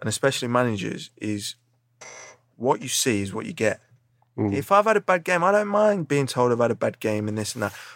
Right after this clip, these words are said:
Speaker 1: What I don't like is the sort of mind games
Speaker 2: Mm.
Speaker 1: that some managers can play. Wilkinson definitely played that. Reid was more of the type, "You were shit today," or "Brilliant today," which
Speaker 2: Mm.
Speaker 1: I loved.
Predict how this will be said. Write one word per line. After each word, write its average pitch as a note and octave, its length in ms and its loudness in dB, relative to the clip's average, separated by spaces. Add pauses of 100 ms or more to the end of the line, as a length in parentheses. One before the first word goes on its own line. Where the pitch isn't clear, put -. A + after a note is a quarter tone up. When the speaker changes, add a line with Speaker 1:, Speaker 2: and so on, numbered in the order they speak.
(100)
Speaker 1:
What F3 160 0
I F#3 120 6
don't E3 220 4
like D3 340 4
is B2+ 140 -6
the A#2+ 60 -12
sort C3+ 220 0
of B2 60 -2
mind C3 420 4
games G#2+ 540 0 (420)
Speaker 2:
Mm. G#2+ 300 2
Speaker 1:
that - 120 -4
some A#2+ 260 0
managers A2 400 0
can G2+ 160 -10
play. G2+ 240 -2
Wilkinson G#2+ 880 -2 (160)
definitely - 460 -2
played G2 320 -4
that. - 200 -2 (480)
Reid B2 320 4
was A#2 180 -2
more A#2 300 4
of A2 120 -2
the A2 80 -6
type, G#2 420 2 (420)
"You A#2 120 -2
were A2 60 -2
shit - 280 2
today," G#2 480 0
or A2+ 340 4
"Brilliant A#2 400 2
today," G#2 440 0 (200)
which G#2+ 240 4
Speaker 2:
Mm. A2 100 -2
Speaker 1:
I G#2+ 340 2 (200)
loved. G#2+ 380 0